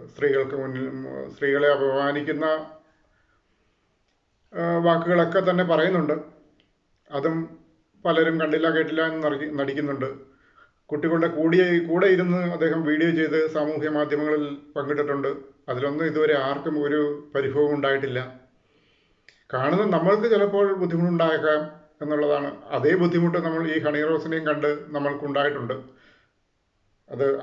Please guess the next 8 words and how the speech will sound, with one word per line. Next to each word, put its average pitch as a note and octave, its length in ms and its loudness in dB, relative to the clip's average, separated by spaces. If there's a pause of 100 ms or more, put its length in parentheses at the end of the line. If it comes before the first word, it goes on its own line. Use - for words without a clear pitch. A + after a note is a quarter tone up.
ആസ്വദിക്കാൻ E3 800 -2
പോകുന്നവർക്കല്ല, F3 560 0 (140)
അല്ലാത്തവർക്ക് D3 640 0
ഉണ്ടായിട്ടുണ്ട്. C3+ 460 -2 (3500)
അപ്പോൾ B2+ 240 0 (1200)
ഈ D3+ 160 -2 (1500)
നടിയും D3+ 400 2 (1500)
ഇദ്ദേഹവുമായിട്ടുള്ള E3+ 640 2